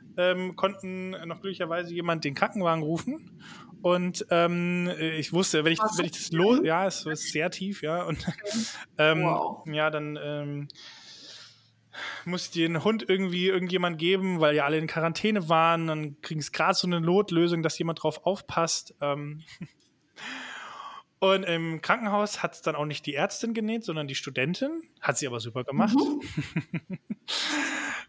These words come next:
Speaker 1: Ähm, und als ich dann entlassen worden bin und wieder hier in den Space zurückkam, ging ja Gott sei Dank relativ schnell, ähm, mussten quasi die Gründerinnen und Gründer, die neu hier,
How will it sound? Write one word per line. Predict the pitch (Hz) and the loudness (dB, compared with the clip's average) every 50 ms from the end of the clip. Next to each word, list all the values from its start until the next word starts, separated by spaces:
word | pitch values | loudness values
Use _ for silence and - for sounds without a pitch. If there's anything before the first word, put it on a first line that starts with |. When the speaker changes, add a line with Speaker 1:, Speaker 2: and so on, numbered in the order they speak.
| _ _ - | _ _ -4
Speaker 1:
Ähm, | 180 175 175 180 180 175 180 180 175 175 175 175 180 196 - _ - | -2 0 2 2 2 4 2 2 0 0 -4 -8 -10 -10 -12 _ -2
und | 190 185 185 190 185 185 185 185 185 190 - | 2 4 6 6 6 6 4 4 2 -2 0
als | - 165 190 | 2 2 2
ich | - | 2
dann | 196 180 | -2 -4
entlassen | 156 160 185 220 - 220 | -2 -2 -2 -2 -2 -2
worden | 202 208 208 202 185 | 0 0 0 0 -2
bin | 185 190 190 | -2 -4 -4
und | 185 160 139 | -4 -8 -8
wieder | 135 143 131 | -6 -4 -4
hier | 120 113 - - 151 170 190 202 170 | -6 -6 -10 -8 -4 0 0 0 0
in | 151 | -2
den | 139 131 | -4 -6
Space | - - 131 127 - | -6 -6 -6 -6 -6
zurückkam, | - - 147 233 - - - 180 151 147 160 196 254 302 294 - _ _ _ _ - | -6 -6 -6 -6 -6 -4 -2 0 0 0 0 -2 -4 -10 -12 -18 _ _ _ _ -14
ging | - 120 | -12 -8
ja | 117 113 117 - _ _ | -8 -8 -8 -10 _ _
Gott | - - 156 143 | -4 -4 -4 -2
sei | - 143 | -4 -6
Dank | 131 127 127 127 | -6 -6 -6 -6
relativ | 127 117 - - 123 - | -8 -8 -8 -8 -10 -10
schnell, | - - 131 135 143 147 147 139 | -8 -6 -6 -6 -4 -4 -6 -8
ähm, | 135 127 123 127 127 127 127 _ _ _ - - - - - - _ _ _ _ _ _ - | -8 -10 -10 -10 -10 -14 -16 _ _ _ -20 -20 -20 -20 -20 -20 _ _ _ _ _ _ -16
mussten | 135 135 156 156 - - - 143 139 | -12 -10 -6 -6 -8 -8 -10 -16 -16
quasi | - - 131 123 131 135 131 127 131 127 127 127 127 123 120 - - - | -12 -8 -6 -6 -4 -4 -6 -8 -10 -12 -12 -12 -12 -12 -14 -18 -16 -14
die | 123 123 120 117 | -12 -10 -10 -12
Gründerinnen | 117 - - - 139 147 143 135 135 | -14 -12 -10 -8 -6 -4 -4 -4 -6
und | 131 120 | -8 -8
Gründer, | - 139 143 147 143 135 127 | -6 -6 -4 -4 -4 -6 -6
die | - - 123 120 117 | -8 -12 -12 -12 -10
neu | 120 120 120 120 131 170 180 175 160 156 151 | -10 -8 -8 -6 -6 -4 -4 -4 -4 -4 -4
hier, | 139 123 - 147 151 156 147 131 123 120 117 113 | -6 -8 -6 -4 -2 0 0 0 0 0 -2 -4